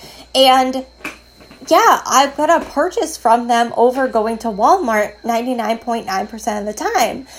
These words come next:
But if you just post your link on your page, I don't know what I'm buying. So let's say makeup. Let's say you sell makeup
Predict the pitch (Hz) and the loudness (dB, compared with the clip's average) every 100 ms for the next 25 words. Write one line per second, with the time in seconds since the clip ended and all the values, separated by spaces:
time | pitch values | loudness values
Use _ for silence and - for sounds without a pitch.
0 | - - 269 269 311 466 508 320 - - | -6 0 0 0 2 2 4 4 2 0
1 | 285 277 254 247 240 226 220 202 202 202 | -2 -2 -2 -2 -2 -2 -4 -6 -6 -4
2 | 196 254 294 - - - - - - 622 | -2 -4 -6 -12 -16 -18 -20 -4 2 4
3 | 679 508 320 302 247 214 226 302 523 508 | 4 4 2 2 2 2 2 0 -4 -10
4 | _ - - - - 370 349 427 427 - | _ -20 -20 0 4 6 6 2 2 2
5 | 359 320 302 311 - _ - - 240 269 | 4 4 2 -2 -12 _ -20 -10 0 0
6 | 262 170 - _ _ _ - 381 - 381 | 0 -2 -6 _ _ _ 0 0 4 2
7 | 339 359 359 302 294 285 247 - 180 - | 2 -2 0 0 0 0 -4 -2 -6 -8